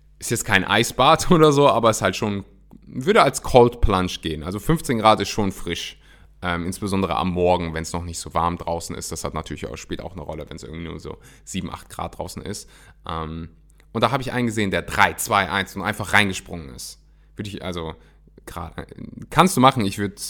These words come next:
äh, vorher deinen Fuß oder deine Hand oder so reintun. Ähm, aber oft,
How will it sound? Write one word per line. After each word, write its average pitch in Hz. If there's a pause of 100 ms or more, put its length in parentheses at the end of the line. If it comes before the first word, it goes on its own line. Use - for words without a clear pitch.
(200)
äh, 65
vorher 95
deinen 90
Fuß 101
oder 82
deine 87
Hand 92
oder 90
so 85
reintun. 92 (400)
Ähm, 87 (360)
aber 101
oft, -